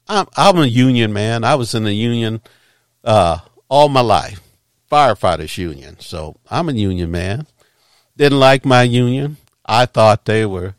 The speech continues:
kind of, wasn't great, you know.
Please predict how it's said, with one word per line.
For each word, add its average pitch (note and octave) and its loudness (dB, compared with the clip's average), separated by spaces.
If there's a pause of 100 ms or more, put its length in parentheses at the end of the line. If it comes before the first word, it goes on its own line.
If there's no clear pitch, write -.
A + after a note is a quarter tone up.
(320)
kind A#2+ 0
of, F#2+ -6 (500)
wasn't A#2+ 0
great, B2+ 0 (380)
you A2+ -8
know. A2+ 0